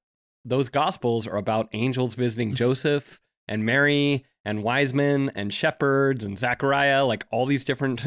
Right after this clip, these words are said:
Speaker 1: you know, Bible characters
Speaker 2: <laughs> Yep.
Speaker 1: get visited by angels to upend their whole lives.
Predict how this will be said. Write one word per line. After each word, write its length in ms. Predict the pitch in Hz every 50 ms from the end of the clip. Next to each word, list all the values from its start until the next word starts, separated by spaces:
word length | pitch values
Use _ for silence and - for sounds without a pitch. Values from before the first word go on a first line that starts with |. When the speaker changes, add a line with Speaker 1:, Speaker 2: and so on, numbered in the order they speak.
| -
Speaker 1:
you 100 | - 117
know, 80 | 117 110
Bible 320 | 107 110 113 151 175 135
characters 640 | 107 - - 107 104 101 - - 110 117 139 139 - -
Speaker 2:
<laughs> 40 | _
Yep. 300 | - - 110 127 131 120
Speaker 1:
get 80 | 123 117
visited 340 | 113 139 135 131 143 139 120
by 140 | 131 131
angels 640 | 127 - 135 165 175 135 120 113 113 113 120 120 -
to 200 | - - 131 131
upend 460 | 127 - 123 - - 147 143 147 151 135
their 140 | 147 143 131
whole 180 | 120 139 135 135
lives. 560 | 139 143 147 123 90 87 - - 98 - -